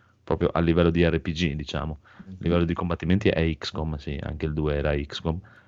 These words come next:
Speaker 1: però aveva proprio dei dettagli che, cioè, già se compilavi ma-, se facevi male la squadra eri fottuto.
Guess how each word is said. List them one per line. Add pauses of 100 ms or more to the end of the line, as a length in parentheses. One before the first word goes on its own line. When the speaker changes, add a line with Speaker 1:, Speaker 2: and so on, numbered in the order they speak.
(420)
Speaker 1:
però
aveva
proprio
dei
dettagli
che,
cioè,
già
se
compilavi
ma-,
se
facevi
male
la
squadra
eri
fottuto.